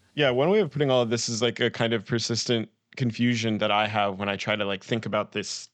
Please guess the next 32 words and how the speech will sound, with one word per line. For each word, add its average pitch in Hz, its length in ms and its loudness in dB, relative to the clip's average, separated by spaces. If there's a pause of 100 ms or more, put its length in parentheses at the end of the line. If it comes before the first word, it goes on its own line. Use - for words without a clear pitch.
stuff - 720 -6
is 113 120 -6
that, 123 120 0
like, 120 180 0
I 131 120 0
can 127 200 -2
see, 175 800 -2 (1000)
I 147 180 4
wonder 185 340 2
whether 135 340 4
or 127 40 0
not 123 240 0
there 123 120 0
is 117 380 0
a 120 120 2
way 135 420 2
to 156 160 -4
use 127 320 0
these 117 360 -2
categories 107 920 -2
at 110 160 2
all, - 360 0 (120)
or 123 140 2
whether 120 220 2
they're 113 140 0
structurally 131 680 0
kind 113 300 -2
of 107 260 -2
such - 360 -2
that 107 300 0
you 127 120 -2
can 117 140 -2